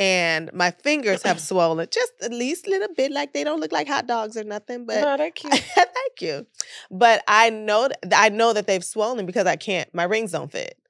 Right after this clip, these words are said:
Speaker 2: Right.
Speaker 1: And that didn't happen for me until, like,
Speaker 2: <clears throat>
Speaker 1: the last month of my pregnancy last time. So, you know, I'm walking around and I'm, w-, and because I noticed what I noticed last time,
Speaker 2: Right.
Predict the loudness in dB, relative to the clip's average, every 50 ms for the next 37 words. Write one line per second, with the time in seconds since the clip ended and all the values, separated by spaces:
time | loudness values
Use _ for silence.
0 | _ _ -14 -12 -10 -10 -8 -4 -4 -2 0 2 2 2 2 2 0 0 0 0
1 | 0 0 0 -2 -4 -4 -6 -4 -4 -6 -6 -4 -2 0 0 0 0 0 -2 -2
2 | -4 -6 -10 -14 -20 _ _ -10 -10 -8 -6 -4 -4 -2 0 2 2 4 4 4
3 | 4 2 0 -2 -6 -12 -16 -20 -20 -20 -18 _ -8 -4 -2 -2 -2 -2 -2 -6
4 | -10 -14 -10 -8 -8 -6 -6 -8 -8 -8 -8 -10 -10 -10 -12 -12 -8 -6 -4 -4
5 | -4 -6 -8 -14 -16 -16 -16 -18 -20 _ _ _ -20 -20 -20 -20 _ _ -4 2
6 | 6 6 8 8 6 6 4 2 0 -2 -4 -6 -10 _ _ _ _ _ _ _
7 | _ _ _ _ _ _ _ _ _ _ -6 -2 0 2 4 4 4 4 4 2
8 | 0 2 4 6 6 6 6 2 -2 -2 -2 0 2 4 4 4 4 4 2 2
9 | 0 -2 -2 0 0 2 4 4 4 4 2 0 -8 _ _ _ _ _ _ _
10 | _ _ _ _ _ _ _ _ _ _ _ _ _ _ _ -14 -6 -2 -2 0
11 | 2 2 0 0 -2 -4 -12 -12 -10 -8 -8 -6 -2 0 0 2 4 2 2 2
12 | 0 -2 0 2 2 4 4 4 2 0 0 -2 0 2 2 2 2 2 0 0
13 | 0 -2 -4 -2 -2 0 0 0 -2 -4 -6 -6 -4 -4 -4 -4 -4 -6 -8 -8
14 | -8 -8 -8 -8 -8